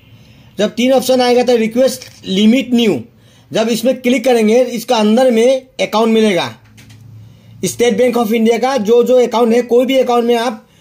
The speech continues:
deposit करिए, auto casing आप deposit करिए, आपका account में automatic पैसा आएगा। लेकिन एक बात याद रखिएगा,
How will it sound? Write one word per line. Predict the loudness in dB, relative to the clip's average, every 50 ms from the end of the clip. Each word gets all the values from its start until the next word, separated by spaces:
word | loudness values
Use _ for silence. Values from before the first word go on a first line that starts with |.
| _ _
deposit | -6 -4 -4 -2 -2 -2 -2 -2 -2 -2
करिए, | -2 0 2 2 2 2 2 0 -4 -8 -16 _ _ _ _ _ _
auto | -2 -2 0 0 0 -2
casing | 0 -2 -2 0 -2 -2 -2
आप | -2 -4 -4 -4
deposit | -4 -2 0 0 -2 0 0
करिए, | -2 0 0 0 0 0 -2 -6 -10 _ _ _ _ _ _ _ _ -10
आपका | -10 -6 -4 -2 -2
account | 0 0 0 0 0
में | 0 0
automatic | 0 0 0 0 0 0 0 -2 0 -2
पैसा | -2 0 0 -2
आएगा। | -2 -2 -2 -2 -2 -4 -6 -8 -12 -16 _ _ _ _ _ _ _ _ _ _ _ _ _ _ _ _ _ _ _ _ _ _ _ _ _ _ _ _ _ _ -20 _ _ _ _ -8
लेकिन | -8 -6 -6 -6 -6 -4
एक | -4 -4 -2 -4
बात | -6 -4 -4
याद | -4 -4 -4
रखिएगा, | -4 -2 -2 -2 -2 -2 -4 -6 -8